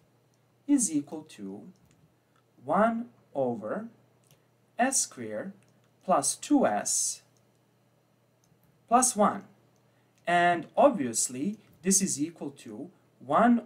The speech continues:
over s plus one squared. Let's construct this example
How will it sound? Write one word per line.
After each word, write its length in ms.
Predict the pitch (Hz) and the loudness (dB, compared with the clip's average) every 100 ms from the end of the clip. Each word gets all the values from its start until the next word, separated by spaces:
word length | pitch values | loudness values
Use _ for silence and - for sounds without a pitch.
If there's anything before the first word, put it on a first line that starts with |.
| - | -4
over 540 | 127 117 110 139 208 - _ _ _ _ _ - | -4 -4 -6 -8 -8 -14 _ _ _ _ _ -4
s 280 | 196 214 - | 0 2 0
plus 420 | - 135 123 - | 0 0 0 -2
one 360 | 127 120 135 143 _ _ _ - | -2 -4 -4 -10 _ _ _ -12
squared. 560 | - - 123 101 - _ _ _ _ _ _ _ _ _ _ _ _ _ _ _ _ | -12 -6 -6 -6 -12 _ _ _ _ _ _ _ _ _ _ _ _ _ _ _ _
Let's 220 | 269 349 | 0 0
construct 560 | - 233 202 - 139 131 | 2 2 2 4 2 2
this 240 | 120 120 | -4 -4
example 640 | 117 - 123 127 123 123 | -6 -10 -8 -8 -4 -2